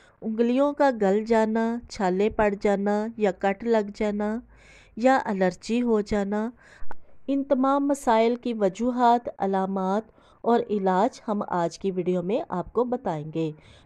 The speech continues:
तो वीडियो के एंड तक हमारे साथ रहिएगा। इसके साथ साथ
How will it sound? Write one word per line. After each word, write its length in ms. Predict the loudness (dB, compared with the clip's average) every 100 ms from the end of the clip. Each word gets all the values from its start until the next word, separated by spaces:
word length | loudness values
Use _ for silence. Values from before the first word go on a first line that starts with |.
| 0
तो 80 | 2
वीडियो 380 | 2 0 2 2
के 180 | 2 0
एंड 320 | 2 -2 0 0
तक 140 | 0 -2
हमारे 360 | -4 -2 -2
साथ 360 | -4 -2 -4 -2
रहिएगा। 540 | -6 -4 -4 -4 -2 -4 -6 -16 -20 _
इसके 260 | -12 -4 -4
साथ 240 | 0 0 0
साथ 220 | 0